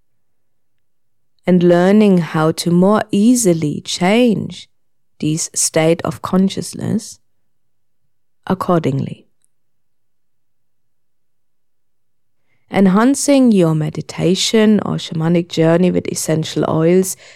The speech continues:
can be very rewarding and offer an additional safety net, calmness or relaxation,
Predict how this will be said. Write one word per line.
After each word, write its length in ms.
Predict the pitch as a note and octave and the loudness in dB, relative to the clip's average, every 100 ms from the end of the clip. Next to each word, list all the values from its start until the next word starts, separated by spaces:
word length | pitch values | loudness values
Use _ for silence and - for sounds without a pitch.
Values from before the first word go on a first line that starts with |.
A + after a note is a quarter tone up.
| _ _ - | _ _ -4
can 240 | G3+ G3 | 2 2
be 140 | F#3+ | 2
very 400 | F3 F3 F3 F3+ | 2 4 4 2
rewarding 880 | E3+ E3+ E3+ D#3+ D#3 D#3 C#3+ D3 D3 | 2 2 2 0 -2 -2 -4 -6 -8
and 160 | - E3 - | -6 -4 -2
offer 440 | D#3+ - D#3 D#3 - - _ - | -4 -4 -6 -6 -8 -20 _ -2
an 120 | F3+ | 0
additional 840 | F3 G3 A#3 - G3 F3 D#3 D#3 D#3+ _ _ _ _ _ _ _ _ _ | 2 2 0 0 0 2 2 0 -2 _ _ _ _ _ _ _ _ _
safety 560 | - - D#3+ F#3 - A#3 | -8 0 0 0 0 2
net, 480 | A#3 C4+ - - _ _ _ _ _ _ _ _ _ _ _ _ _ _ _ _ _ _ _ _ | 2 0 -4 -20 _ _ _ _ _ _ _ _ _ _ _ _ _ _ _ _ _ _ _ _
calmness 880 | - D3 E3+ F#3 G#3 G#3+ - - - - | -8 -2 2 2 2 0 -8 -16 -16 -6
or 120 | E3 | -2
relaxation, 1080 | D#3+ D#3 D3+ - D#3+ E3+ F#3 - A3 A3+ | -2 -2 -6 -10 -6 -4 -6 -6 -4 -4